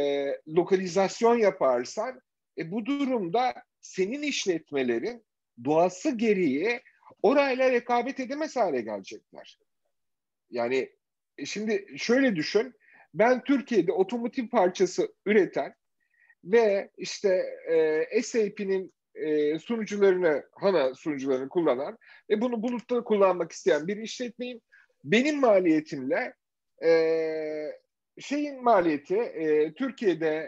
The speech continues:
e, veri, e, barındıran kişinin maliyeti aynı olmayacak. Şimdi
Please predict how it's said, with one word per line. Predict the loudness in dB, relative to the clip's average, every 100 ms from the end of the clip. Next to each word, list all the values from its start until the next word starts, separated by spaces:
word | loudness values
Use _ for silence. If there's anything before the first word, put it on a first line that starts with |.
| -8
e, | -2 0 0 -2 -4 -4 -6 -8 -12 -14 _ -18 -2
veri, | 0 2 0 -2 -6 _ -6
e, | -2 -2 -4 -6 -8 _
barındıran | -4 0 0 0 2 2 2 -4 -14
kişinin | -12 -6 -4
maliyeti | 0 0 0 -4 -6 -8 -8 _ -2
aynı | 2 2 2
olmayacak. | 0 0 -6 -8 -12 _ _ _ _ _ _ _
Şimdi | -14 -6 -6 -6